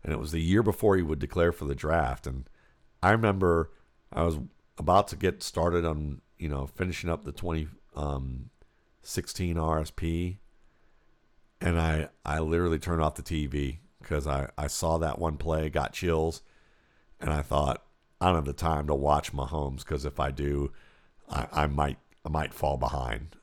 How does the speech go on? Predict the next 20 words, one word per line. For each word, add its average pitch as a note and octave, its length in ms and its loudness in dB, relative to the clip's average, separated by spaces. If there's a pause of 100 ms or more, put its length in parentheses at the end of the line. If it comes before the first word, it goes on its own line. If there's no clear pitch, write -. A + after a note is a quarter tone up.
(220)
I, C2+ 140 -4 (120)
I, C#2 140 -6
you C#2 160 -8
know, C2+ 240 -6
I'll, E2 420 2
I D#2 220 2
can't E2 320 -2
wait D2+ 380 0
to A2 80 2
watch G#2 340 6
this A2+ 180 -2
guy, A2 440 6 (580)
but D2 320 2 (200)
there's E2 240 2
something D#2 400 -2
there. C#2 420 -4 (1080)
And C#2 140 -4
boy, D2+ 220 2
was C2+ 280 0
there. A#1 300 -10